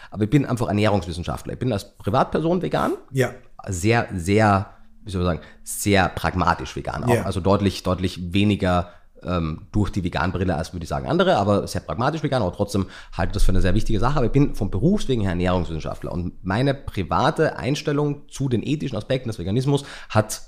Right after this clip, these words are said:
Speaker 1: so gut es geht, ich kann's kei-, niemand kann alle seine Biases abstellen, aber ich versuche mir dessen ganz klar bewusst zu sein und lieber meine Texte doppelt vegan kritischen Menschen zu schicken. Auch Vegan Klischee ging durch die Hände von vegan kritischen Leuten, bevor es
Speaker 2: Ja.
Speaker 1: veröffentlicht wurde, um sicher zu gehen,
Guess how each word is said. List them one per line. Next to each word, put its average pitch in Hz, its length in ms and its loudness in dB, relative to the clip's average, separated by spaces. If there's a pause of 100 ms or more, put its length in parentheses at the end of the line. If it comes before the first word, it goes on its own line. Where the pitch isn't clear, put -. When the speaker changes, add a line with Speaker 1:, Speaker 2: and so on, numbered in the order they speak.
(100)
Speaker 1:
so - 260 -6
gut 160 260 0
es 110 160 2
geht, 151 200 0
ich - 80 -4
kann's - 400 -4 (500)
kei-, - 360 -4 (120)
niemand 120 400 6
kann 110 120 -2
alle 110 160 0
seine 95 160 -4
Biases 127 380 -2
abstellen, 160 260 -2
aber 104 80 0
ich 101 60 -6
versuche 143 380 2
mir 117 140 2
dessen 104 260 -2 (260)
ganz 120 240 0
klar 107 160 -2
bewusst 120 320 0
zu 156 100 -4
sein 147 240 2
und 104 220 -2
lieber 143 440 0 (180)
meine 107 200 -2
Texte - 360 -4
doppelt 127 400 -2
vegan 92 300 -2
kritischen 175 380 -2
Menschen 143 280 -2
zu 127 120 -10
schicken. 143 380 -4
Auch 95 120 -4
Vegan 101 200 2
Klischee 107 280 -2
ging 127 180 0
durch 123 120 0
die 104 100 -2
Hände 120 180 0
von 95 160 -2
vegan 87 240 -4
kritischen 165 360 -2
Leuten, 143 260 0
bevor 123 200 -2
es 131 60 6
Speaker 2:
Ja. 123 60 6
Speaker 1:
veröffentlicht 143 320 0
wurde, 147 220 4 (320)
um 143 160 6
sicher 135 280 0
zu 110 140 -4
gehen, 110 400 0